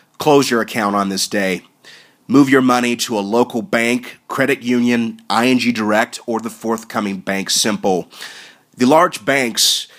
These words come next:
are responsible, partly responsible, for current events, for the collapse of the global economy.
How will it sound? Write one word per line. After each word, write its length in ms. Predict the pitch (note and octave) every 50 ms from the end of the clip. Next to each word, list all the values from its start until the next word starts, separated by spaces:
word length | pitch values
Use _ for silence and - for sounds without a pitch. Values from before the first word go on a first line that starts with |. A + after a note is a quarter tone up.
| - - - - _ _ _ _ _ _
are 140 | - C#3+ C#3+
responsible, 800 | D3 D3+ C#3+ - - C#3+ C#3+ C#3 D3 C#3+ D3 B2+ G#2 F#2+ F2 E2+ - _ -
partly 340 | - F3 G3 G3+ G3 E3
responsible, 840 | C3 B2 A#2+ - - A#2 G#2+ G2 F#2+ - - F2 G2 F2+ F2 E2+ - _ _ - - - _ _
for 360 | _ - - C3 A#2+ A#2+ A2+
current 380 | A2+ - - D3 C3 B2+ B2 A#2
events, 480 | A2 F#2+ G#2+ G#2+ F#2+ F2+ - - -
for 360 | - - - - - A#2 A#2 A2
the 120 | A2 G#2+
collapse 580 | - - B2 A2 A2+ A2+ A2 A2 A2+ - - -
of 160 | - A#2 G#2
the 140 | A2 G#2+ G2
global 500 | F#2 - - A#2 A#2+ B2 A2 A#2 A2 G#2+
economy. 640 | G#2 - - A#2 G#2 G#2 G2+ F#2+ F#2 F2 E2+ -